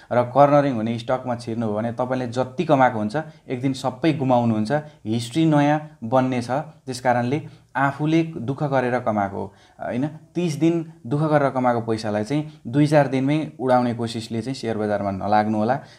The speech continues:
राम्रा कम्पनीहरू हेर्नुहोस्, हाइड्रो पावरमा जस्तो नेसनल हाइड्रो पावरहरू सबै हाइड्रोलाई पाँच सयको रेन्जमा पुर्याइसके,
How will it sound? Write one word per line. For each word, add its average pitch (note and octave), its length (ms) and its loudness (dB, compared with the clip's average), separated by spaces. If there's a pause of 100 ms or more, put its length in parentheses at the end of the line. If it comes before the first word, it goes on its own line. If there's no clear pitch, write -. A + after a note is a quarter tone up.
राम्रा C#3 320 4
कम्पनीहरू A#2+ 540 0
हेर्नुहोस्, G#2+ 380 -2 (280)
हाइड्रो B2 240 2
पावरमा C#3+ 340 6
जस्तो C3 280 -6
नेसनल C3 320 -4
हाइड्रो A2 280 0
पावरहरू B2+ 520 2 (200)
सबै F3+ 360 -2
हाइड्रोलाई B2+ 400 2
पाँच A2+ 240 2
सयको G#2+ 160 0
रेन्जमा G#2 280 -2
पुर्याइसके, G2 460 -6